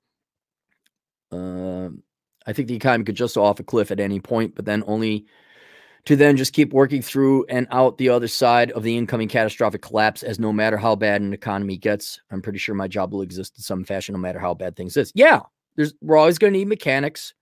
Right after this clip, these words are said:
farmers, tradesmen, uh, doctors.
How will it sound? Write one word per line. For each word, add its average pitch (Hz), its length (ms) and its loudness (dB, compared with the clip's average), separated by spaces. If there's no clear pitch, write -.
farmers, 139 680 2
tradesmen, 143 580 0
uh, 90 380 -16
doctors. 143 540 -2